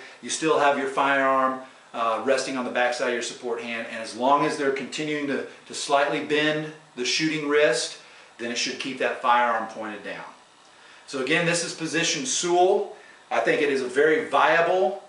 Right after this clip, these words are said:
technique for having your firearm out and in a safe position while providing you a great opportunity to come onto target without tracking errors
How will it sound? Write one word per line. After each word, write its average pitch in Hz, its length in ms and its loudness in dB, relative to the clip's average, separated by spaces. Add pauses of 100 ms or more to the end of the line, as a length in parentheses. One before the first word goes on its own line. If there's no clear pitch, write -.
(140)
technique 151 580 -2 (140)
for 143 160 -4
having 143 320 4
your 131 100 0
firearm 180 520 4
out 165 360 4 (520)
and 131 140 -4
in 127 100 -2
a 123 60 -2
safe 156 360 2
position 156 720 0 (560)
while 139 380 4
providing 151 640 2
you 143 420 0 (100)
a 123 100 -4
great 127 500 2
opportunity 139 680 0
to 131 80 -8
come 147 240 -2
onto 139 220 2
target 143 500 0
without 123 400 0
tracking 160 440 0
errors 160 520 0